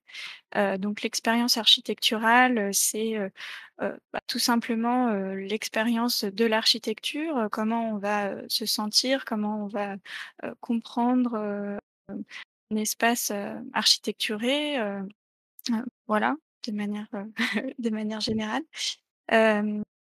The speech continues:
et donc, voilà, ce que, ce qui m'intéresse, en fait, c'est, euh, de, de, d'essayer de voir,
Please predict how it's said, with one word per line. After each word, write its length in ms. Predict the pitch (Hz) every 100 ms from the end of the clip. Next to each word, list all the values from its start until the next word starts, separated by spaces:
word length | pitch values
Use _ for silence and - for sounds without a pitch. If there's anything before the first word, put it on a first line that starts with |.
| _
et 420 | - 240 240 240 226
donc, 340 | 240 254 - -
voilà, 260 | 233 214
ce 80 | 214
que, 260 | - 247 247
ce 220 | 247 -
qui 160 | - 247
m'intéresse, 560 | 247 240 240 302 -
en 80 | 262
fait, 260 | - 269 311
c'est, 580 | - - 247 269 269 240
euh, 460 | 214 208 208 - - - _ _ _ -
de, 160 | 226
de, 240 | 214 220 214
d'essayer 340 | 214 226 254
de 80 | 240
voir, 240 | 254 277